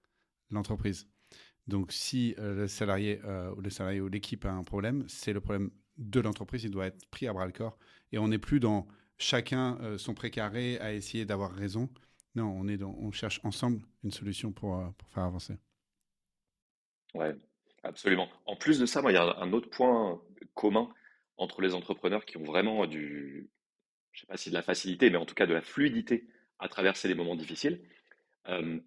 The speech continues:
Speaker 2: c'est qu'ils prennent toutes ces difficultés, non seulement comme des opportunités, ça c'est le truc un peu bateau qu'on entend régulièrement, même si c'est très vrai, mais surtout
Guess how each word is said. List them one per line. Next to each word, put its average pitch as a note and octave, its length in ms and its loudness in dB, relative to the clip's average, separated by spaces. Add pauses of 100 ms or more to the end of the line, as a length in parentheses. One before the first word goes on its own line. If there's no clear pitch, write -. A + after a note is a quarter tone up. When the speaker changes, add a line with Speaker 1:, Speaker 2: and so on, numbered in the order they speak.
Speaker 2:
c'est - 240 0
qu'ils - 160 -12
prennent D3 460 4 (400)
toutes D#3 220 0
ces G#2+ 180 0
difficultés, G#2 720 0
non A2+ 200 4
seulement G#2+ 320 4
comme E2 200 -2
des E2 160 -2
opportunités, E2+ 560 0
ça - 100 -4
c'est E2 140 -4
le D#2+ 60 -4
truc - 200 -6
un D#2 60 -4
peu E2+ 120 -6
bateau E2+ 260 -2
qu'on E2 120 -10
entend E2 160 -14
régulièrement, D#2+ 420 -2
même D#2+ 140 -8
si - 140 -12
c'est - 80 -10
très - 160 -10
vrai, C#3 180 0 (540)
mais G2 140 4
surtout - 540 0